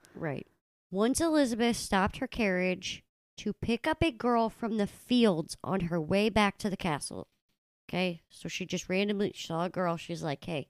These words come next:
stop there. I'm gonna get her. We're gonna take her with us." The Countess told the girl's family, who was also working in the field,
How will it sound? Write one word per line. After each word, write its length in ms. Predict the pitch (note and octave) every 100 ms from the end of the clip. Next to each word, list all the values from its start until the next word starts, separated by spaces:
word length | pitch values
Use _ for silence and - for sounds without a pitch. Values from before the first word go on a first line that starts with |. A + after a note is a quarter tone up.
| _
stop 340 | - F#3 E3 -
there. 280 | B2 D#2 _ _ _ -
I'm 80 | D#3
gonna 120 | C#3+
get 200 | C3+ B2+
her. 160 | D#3 - _ _ _ _ _ _ _ _ _ _ _ _ _
We're 100 | E3+
gonna 120 | F3+
take 240 | E3+ F3+ -
her 100 | C#3+
with 220 | C#3 - -
us." 180 | - - _ - - - - - -
The 60 |
Countess 600 | A3 C4+ D4 C#4 B3+ - -
told 400 | - A#3+ C#4+ C#4+
the 80 | F4
girl's 520 | - C4 B3 A#3+ A#3
family, 680 | - - B3+ A#3 G#3+ D#3+ E3 -
who 80 | F#3
was 240 | F#3 F3+
also 300 | D#3 - G#3
working 340 | G#3 G3 A3 G#3
in 100 | A3+
the 40 |
field, 480 | C4 F#3+ E3+ F#3 -